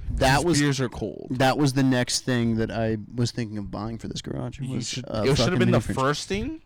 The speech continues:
Speaker 1: I literally have two T Vs in here, but not a mini fridge. There's a T V
Speaker 2: And that's
Speaker 1: right there.
Speaker 2: annoying because these
Speaker 1: Yeah, I
Speaker 2: beers
Speaker 1: know.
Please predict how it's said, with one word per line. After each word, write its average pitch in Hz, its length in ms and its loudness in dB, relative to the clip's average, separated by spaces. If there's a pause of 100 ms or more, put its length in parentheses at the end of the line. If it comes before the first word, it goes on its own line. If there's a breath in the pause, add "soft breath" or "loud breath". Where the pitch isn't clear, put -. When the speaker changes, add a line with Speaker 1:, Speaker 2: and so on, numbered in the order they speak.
Speaker 1:
I 139 100 2
literally 156 400 4
have 151 200 2
two 143 360 2
T 139 260 0
Vs 123 320 0
in 113 80 -4
here, - 320 -10 (340)
but 120 200 -2
not 110 420 2 (500)
a 113 100 -2
mini 107 260 0
fridge. - 400 -12 (1500 loud breath)
There's 117 140 -18
a 113 40 -20
T - 260 -10
V 117 80 -6
Speaker 2:
And 113 80 2
that's 104 180 2
Speaker 1:
right - 60 -8
there. 90 80 -6
Speaker 2:
annoying 92 260 -8
because 110 220 -14
these 110 260 -10
Speaker 1:
Yeah, 131 180 2
I - 40 2
Speaker 2:
beers 127 100 2
Speaker 1:
know. 95 220 0